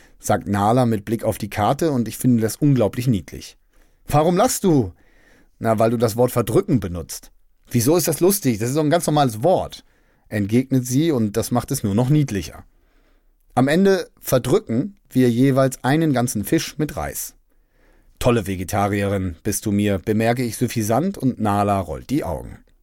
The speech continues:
Nach dem Bezahlen hechtet uns der Aushilfskellner nach, vielleicht sechzehn oder siebzehn Jahre alt. Bevor er uns im Flüsterton anspricht, dreht er sich dreimal um. Dann sagt er, "Can I buy weed from you?" "Klar."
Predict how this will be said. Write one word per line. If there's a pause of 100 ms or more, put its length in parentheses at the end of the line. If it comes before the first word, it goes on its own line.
(1000)
Nach
dem
Bezahlen
hechtet
uns
der
Aushilfskellner
nach, (400)
vielleicht
sechzehn
oder
siebzehn
Jahre
alt. (800)
Bevor
er
uns
im
Flüsterton
anspricht, (360)
dreht
er
sich
dreimal
um. (480)
Dann
sagt
er, (720)
"Can
I
buy
weed
from
you?" (1040)
"Klar."